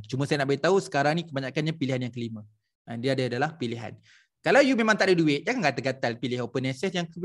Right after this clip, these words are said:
you pilih open access, kenapa sah-sah kena bayar? Jurnal-jurnal top publisher ni bukan murah-murah je, tiga ribu U S D. Ha, dekat empat belas, dekat do-, kat dua belas ribu lebih, tiga belas ribu lebih. Takkan nak bayar tiga belas ribu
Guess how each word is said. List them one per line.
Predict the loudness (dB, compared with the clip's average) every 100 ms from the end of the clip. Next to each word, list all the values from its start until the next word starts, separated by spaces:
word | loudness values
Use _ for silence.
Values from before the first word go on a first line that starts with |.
| -2
you | -2
pilih | 0 2 2
open | 0 -2
access, | -4 -6
kenapa | -6 -6 -4
sah-sah | -2 0 0 -2
kena | -4 -6
bayar? | -4 -6 -10 _ _ _ _ _ 0
Jurnal-jurnal | 4 6 6 4 2 2
top | 0 2
publisher | 2 2 0
ni | -4
bukan | -2 -2
murah-murah | 0 0 -2 0 2 2
je, | 0 -6
tiga | -4 0
ribu | 2 0 -2 0
U |
S | 0 -2
D. | -10 -10 -12 _ _ -6
Ha, | -2
dekat | 0 0
empat | 2 2
belas, | 0 -2
dekat | -4 -4
do-, | -4 -4
kat | -2
dua | 0
belas | 0 -2
ribu | -2 -2
lebih, | 0 -2
tiga | -2
belas | -4 -4 -4
ribu | -2 0
lebih. | 0 0 -2
Takkan | -4
nak | -2 -2
bayar | -4
tiga | -4
belas | -4 -2
ribu | -2 0 0 0